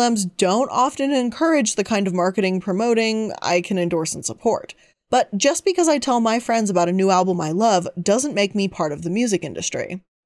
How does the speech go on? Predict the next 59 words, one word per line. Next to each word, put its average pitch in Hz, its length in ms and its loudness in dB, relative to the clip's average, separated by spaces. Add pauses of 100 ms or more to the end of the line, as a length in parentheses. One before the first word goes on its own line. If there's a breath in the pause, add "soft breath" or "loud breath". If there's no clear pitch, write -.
Then, 262 300 0
if 214 180 -2
I 214 120 2
tell 220 160 2
them, 202 140 0
"Hey, 208 540 0
if 220 300 2
you 208 320 2
buy 277 160 2
your 226 240 2
music 175 420 0
through 196 160 2
this 208 160 2
specific 196 380 0
website, 190 500 2
I 220 200 2
still 202 240 0
get - 180 -4
points," 240 460 0 (260)
I 240 220 2
still 349 320 0
wouldn't 294 240 0
say, 254 180 2
like, 240 160 2
"I'm 233 160 0
part 254 240 2
of 262 60 4
the 262 60 0
music 285 280 2
industry. 165 480 -2
I'm 185 160 -2
just 202 380 -2
buying 214 340 2
from 214 160 -2
a 214 60 0
certain 202 260 -2
website." 214 460 -2 (200)
Uh, 233 80 -4
feel 294 280 0
free 254 200 0
to 208 120 -4
form 190 240 0
your 175 100 2
own 165 140 -2
opinion 214 340 2
on 208 180 4
that 196 160 2
one, 196 200 2
but 180 240 0
personally, 214 480 2
it 180 100 0
sounds 247 260 0
to 311 80 2
me 208 220 4
like 180 240 2
Burn 180 220 0
Lounge 180 260 0
is 175 100 0
trying 202 320 -2